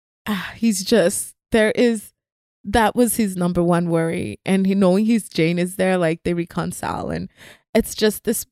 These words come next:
beautiful, beautiful scene that even thinking about now just moves me so much. And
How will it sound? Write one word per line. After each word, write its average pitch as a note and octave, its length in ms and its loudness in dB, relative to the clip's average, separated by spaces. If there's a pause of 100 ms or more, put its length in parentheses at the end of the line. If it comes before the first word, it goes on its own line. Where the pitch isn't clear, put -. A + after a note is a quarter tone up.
beautiful, G#3 680 -2
beautiful G3+ 880 -2
scene E3 880 -8
that D3 260 -2 (300)
even F#3+ 320 2 (240)
thinking G3+ 360 2
about F3 380 -2 (180)
now D#3+ 580 2
just - 400 -8
moves G#3 560 0
me G#2+ 200 -6
so - 440 -2
much. - 560 -6 (1000)
And F3+ 500 4